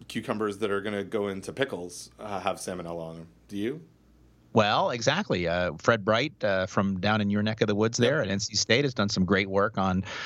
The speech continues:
Speaker 2: uh, the effect of, uh, acids on, in, in the pickling process. And so, yeah, for sure, we know that, that the, if it's a fr-, it really matters if it's a fresh market cucumber rather than, uh, rather than a pickling cucumber, for sure.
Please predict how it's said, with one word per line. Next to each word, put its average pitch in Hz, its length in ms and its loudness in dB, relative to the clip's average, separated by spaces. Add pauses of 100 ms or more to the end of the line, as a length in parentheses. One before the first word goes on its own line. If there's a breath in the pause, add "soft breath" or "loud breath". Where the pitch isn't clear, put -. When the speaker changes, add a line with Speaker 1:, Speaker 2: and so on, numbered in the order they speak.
(120 loud breath)
Speaker 2:
uh, 92 180 6
the 95 140 4
effect 98 340 0
of, 98 240 2
uh, 98 400 2
acids 110 520 2
on, 92 280 0
in, 98 300 2
in 98 100 2
the 95 80 2
pickling 101 340 2
process. 104 540 0
And 98 100 0
so, 107 140 4
yeah, 117 240 2
for - 180 0
sure, 131 300 2
we 87 100 -2
know 90 200 2
that, 90 220 -2
that 87 240 -2
the, 90 220 2
if 82 120 -6
it's - 100 0
a 82 60 2
fr-, - 220 0
it 92 260 2
really 101 240 4
matters 92 280 2
if 87 100 -2
it's 90 120 -4
a - 40 -6
fresh - 260 2
market 87 280 0
cucumber 90 440 2
rather 87 320 2
than, 92 320 0
uh, 98 340 2
rather 101 220 4
than 107 240 2
a 107 100 2
pickling 113 320 2
cucumber, 90 380 2
for - 160 2
sure. 135 240 2